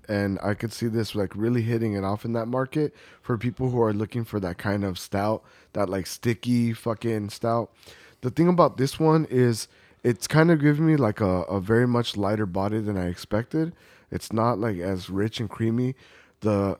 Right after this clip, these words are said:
the chocolate note that's coming is a very dark, bittersweet chocolate. Um, not a fine chocolate, but a bittersweet chocolate. And, um, the nuttiness is, the nuttiness is there, not enough to make this cloying,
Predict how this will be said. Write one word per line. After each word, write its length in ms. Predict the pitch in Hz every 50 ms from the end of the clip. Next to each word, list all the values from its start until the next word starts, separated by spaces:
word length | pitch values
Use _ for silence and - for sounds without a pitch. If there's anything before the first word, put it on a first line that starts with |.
| - 76
the 120 | 90 104
chocolate 480 | 87 - - 117 113 120 - 147 139 131
note 240 | 113 131 127 127 - -
that's 180 | 107 92 -
coming 480 | - - 120 110 120 131 131 135 139 - -
is 380 | - 107 110 107 104 92 92 - _ - _ _ _ -
a 140 | 95 92 87
very 300 | 78 98 110 113 110 104
dark, 400 | 85 76 101 95 110 107 - 87
bittersweet 540 | 82 98 98 92 107 110 - - 131 127 123
chocolate. 520 | - 139 127 127 - - 147 147 - - _ - - _ _ _ _ _ -
Um, 220 | - 98 98 92 85
not 200 | 113 135 147 160
a 80 | 160
fine 480 | 139 - - - 113 107 113 120 127 139
chocolate, 500 | - - 147 147 139 - 156 156 135 104
but 140 | 87 110 104
a 80 | 104
bittersweet 580 | 87 82 123 104 95 95 95 - - 87 82 -
chocolate. 480 | - 85 73 78 - - 82 85 - _ - - - - _ _ _ _ -
And, 640 | 98 110 113 113 110 110 110 104 101 101 101 95
um, 540 | 101 95 98 98 98 95 92 90 87 87 92 - _ _ _ - - - _ _ - -
the 160 | 110 110 110
nuttiness 720 | 104 104 107 113 120 123 123 123 120 120 120 120 - -
is, 260 | 107 107 95 - - -
the 140 | 90 107 107
nuttiness 500 | 117 120 123 127 135 135 135 131 - -
is 160 | 110 92 82
there, 320 | 101 107 117 127 135 139 _ _ _ _ _ _ _ _ _ _ _ _ -
not 400 | 95 101 104 101 107 113 117 113
enough 280 | 117 110 113 117 120 -
to 100 | - 127
make 280 | 98 95 101 101 - -
this 400 | 110 104 101 95 - - - - _ _ _ _ _ _ _ -
cloying, 540 | - - 107 98 95 87 73 69 71 78